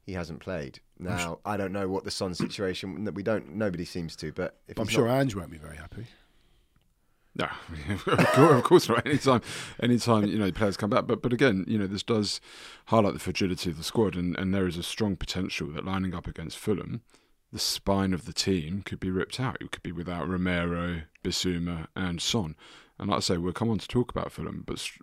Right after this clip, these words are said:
Speaker 3: but, but, you know, I'm looking ahead to that game, and we're all gonna be sat here nervous, waiting to see the lineup. We're definitely without Bissouma, who also himself didn't play the two games for Mali, so what's going on there? Um, and it could be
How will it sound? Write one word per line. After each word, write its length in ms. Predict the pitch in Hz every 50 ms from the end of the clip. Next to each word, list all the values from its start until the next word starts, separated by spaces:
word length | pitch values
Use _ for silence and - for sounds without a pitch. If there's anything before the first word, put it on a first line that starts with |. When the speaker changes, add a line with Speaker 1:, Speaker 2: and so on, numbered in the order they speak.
| -
Speaker 3:
but, 140 | - 98 - - - -
but, 180 | - 98 - - _ - - - - - - - - _ -
you 80 | 120
know, 140 | 104 78 67 - - _ _ _ - 98 90 - _ _ _ _ _ _ _ -
I'm 180 | 107 117 120
looking 200 | 110 95 - 87
ahead 140 | 90 85 -
to 100 | - 90
that 140 | 85 - -
game, 460 | 107 104 95 80 - 87 90 - - _ - -
and 140 | 101 95 95
we're 120 | 98 101
all 100 | 113 123 117
gonna 140 | 117 101 80
be 100 | 85 82
sat 260 | - - 95 - 92
here 140 | 92 87 82
nervous, 560 | 87 95 95 98 95 73 - 76 90 - -
waiting 440 | 87 95 104 107 - - 92 85 82
to 80 | -
see 160 | - - 90
the 100 | 76 80
lineup. 340 | 78 80 78 78 82 87 -
We're 100 | - 92 - -
definitely 300 | 107 110 - - 90 95 92
without 260 | 78 82 78 - -
Bissouma, 440 | - 90 - - 82 78 76 78 85
who 180 | 90 87 90 101
also 280 | 107 104 - - 85
himself 420 | 78 82 82 - - 85 85 - -
didn't 220 | 85 82 82 -
play 180 | - - 80 78
the 80 | 76
two 200 | - - 78 71
games 240 | - 64 78 73 -
for 80 | - -
Mali, 320 | - - 73 - - 101
so 160 | - - - -
what's 240 | 87 90 - -
going 220 | - 82 80 78 78
on 180 | - 78 76
there? 200 | 71 76 82 101 - - - - - - - _ - -
Um, 640 | - 92 92 90 90 90 92 92 95 95 95 - - - - - - - - - - - - - - _ _ _ _ _ - -
and 100 | 107 110
it 120 | 85 -
could 260 | - - 135 127 - - _
be 300 | - 117 117 117 120 -